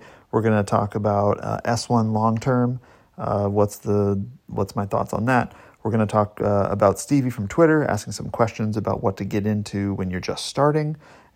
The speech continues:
and, uh, where I think you should probably try to go and try to move in this crazy new fun thing. We're also gonna talk about ditching high serial numbers and flippers. Um, I'm gonna do an account review next time,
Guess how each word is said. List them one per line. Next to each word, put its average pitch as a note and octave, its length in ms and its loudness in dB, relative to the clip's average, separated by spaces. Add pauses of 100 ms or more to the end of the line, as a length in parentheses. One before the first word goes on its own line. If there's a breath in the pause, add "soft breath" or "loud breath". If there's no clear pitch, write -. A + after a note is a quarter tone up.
and, G#2 260 0
uh, G2 320 2
where G2+ 300 2
I G#2 100 4
think G#2 240 -4
you A2 60 -2
should G#2+ 180 -6
probably G2+ 320 0
try G#2 160 0
to G#2 80 0
go A2 240 4
and G#2+ 220 2
try G#2 160 -4
to G2 80 0
move A#2+ 360 0
in G2 140 -2
this G2+ 160 -4
crazy G#2 340 -4
new G#2 200 -2
fun G2+ 260 -6
thing. D3 360 -2 (340 loud breath)
We're - 80 0
also G#2 180 2
gonna A2 140 0
talk G2+ 220 0
about G2 280 0
ditching G#2 300 -2
high G2+ 260 -4
serial B2+ 320 0
numbers A#2+ 520 0 (360 soft breath)
and - 160 -12
flippers. A#2+ 540 2 (240)
Um, - 720 -10
I'm A2 160 -4
gonna A2+ 160 2
do A2 160 2
an G2+ 60 2
account F#2+ 340 0
review A2 240 0
next G#2+ 280 -2
time, A2 360 -2